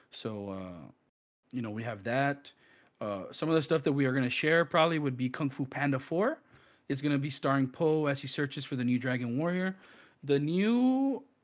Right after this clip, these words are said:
uh, villain is said to be able to bring back, uh,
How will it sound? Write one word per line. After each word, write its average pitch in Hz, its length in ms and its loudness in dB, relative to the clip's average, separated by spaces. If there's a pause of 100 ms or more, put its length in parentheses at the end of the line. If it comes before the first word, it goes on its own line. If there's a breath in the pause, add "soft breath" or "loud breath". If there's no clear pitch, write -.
(120)
uh, 135 400 0
villain 135 720 2
is 139 160 -4
said 160 320 0
to 165 140 -2
be 143 260 -6
able 147 340 0
to 151 220 -4
bring 131 320 2
back, 135 260 0 (680 soft breath)
uh, 113 320 -2